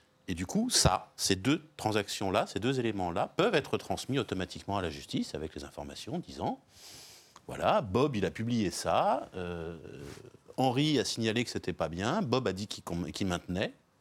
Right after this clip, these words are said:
on transmet ça tel quel à un juge, qui lui décidera. » Et ça, ça me paraît beaucoup plus intéressant. C'est-à-dire que les, que les plateformes, en fait,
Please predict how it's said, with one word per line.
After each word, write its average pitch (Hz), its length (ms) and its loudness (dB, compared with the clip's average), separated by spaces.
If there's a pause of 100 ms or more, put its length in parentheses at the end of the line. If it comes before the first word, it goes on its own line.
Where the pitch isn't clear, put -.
(360)
on 190 60 -2
transmet 110 360 -2
ça 85 200 0
tel 98 180 -2
quel 98 180 0
à 82 80 0
un 80 80 -2
juge, 143 280 0 (400)
qui 117 120 4
lui 147 160 4
décidera. » 110 380 -2 (1040)
Et - 180 -2 (140)
ça, - 420 2 (140)
ça - 220 -4
me 101 80 -2
paraît 104 260 2
beaucoup 120 220 -4
plus 120 180 0
intéressant. 107 440 -2
C'est-à-dire - 200 -2
que - 100 2
les, 101 260 2
que 117 100 0
les 127 100 2
plateformes, 120 600 0 (840)
en 101 100 0
fait, - 380 -2